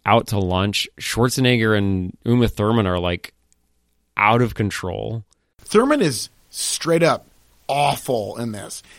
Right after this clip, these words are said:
Speaker 2: And I, I, I don't really blame her 'cause, like, I'm not sure how you could read that script and make it not sound fucking terrible, 'Cause, like,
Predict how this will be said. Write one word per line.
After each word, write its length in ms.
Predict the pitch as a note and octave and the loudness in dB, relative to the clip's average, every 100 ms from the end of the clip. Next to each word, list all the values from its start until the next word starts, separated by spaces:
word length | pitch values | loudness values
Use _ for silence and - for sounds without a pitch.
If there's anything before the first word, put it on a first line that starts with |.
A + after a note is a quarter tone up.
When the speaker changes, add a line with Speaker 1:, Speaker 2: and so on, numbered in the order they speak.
| - | -6
Speaker 2:
And 120 | E3 | -4
I, 40 | F#3 | -2
I, 140 | F3+ G3 | 0 0
I 100 | F#3 | 2
don't 220 | A3 D4+ A3 | 2 2 2
really 220 | G#3+ F3+ | 0 0
blame 280 | D3 E3 D3+ | 0 -2 -2
her 340 | C3 C#3+ D3 | -2 0 -2
'cause, 280 | - C#3+ - | -4 -6 -2
like, 300 | C3+ B2+ - _ _ _ D3+ | -2 -2 -6 _ _ _ 0
I'm 160 | F3 | 2
not 160 | F3+ E3 | 4 0
sure 240 | - D#3 | 0 0
how 80 | C3+ | 2
you 120 | C#3 | 0
could 160 | C3 A2 | -2 -2
read 180 | C3 B2 | 0 0
that 220 | A#2+ - | -2 -4
script 300 | - B2+ - | -2 -2 0
and 80 | A#2+ | -4
make 160 | A#2+ | -2
it 60 | B2 | -4
not 220 | A2+ B2+ | -4 -4
sound 280 | - C#3 C#3 | -2 -2 0
fucking 340 | C#3+ - D3 | -2 -2 -4
terrible, 500 | D3+ D3 D3+ D#3 D3+ - - - - | 0 2 2 4 2 -2 -20 -12 -2
'Cause, 160 | E3 | 0
like, 180 | D#3 | 2